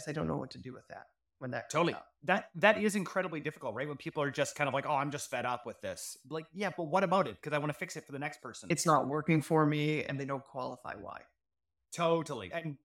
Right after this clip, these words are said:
Speaker 2: you know, brands who are listening to this, and agencies as well. I mean, you're working with vendors as well. Probably forty percent of the people that listen to this are agencies, the rest are brands. And guys,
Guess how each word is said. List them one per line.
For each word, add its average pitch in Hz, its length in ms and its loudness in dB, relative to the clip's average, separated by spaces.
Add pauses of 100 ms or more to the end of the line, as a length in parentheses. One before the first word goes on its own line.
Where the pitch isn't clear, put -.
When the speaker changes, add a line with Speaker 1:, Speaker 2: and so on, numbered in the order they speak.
Speaker 2:
you 160 60 -6
know, 143 100 0
brands 160 440 6
who 214 60 0
are 160 80 0
listening 131 300 -4
to 147 80 -10
this, 151 340 -4
and 151 100 -8 (120)
agencies 185 500 0
as 165 80 -6
well. 151 140 2
I 120 60 0
mean, 131 120 -2
you're 151 120 -4
working 151 200 -8
with 135 120 -10
vendors 123 320 -6
as 110 100 -14
well. 117 260 -2 (240)
Probably 147 160 -4
forty 139 200 -4
percent 131 240 -8
of 123 60 -8
the 120 60 -8
people 117 220 -10
that 101 100 -8
listen 107 220 -12
to 110 60 -10
this - 160 -12
are 104 40 -10
agencies, 104 500 -12
the 104 60 -14
rest 101 180 -12
are 113 40 -14
brands. 95 460 -8 (420)
And 139 260 -2
guys, 139 360 2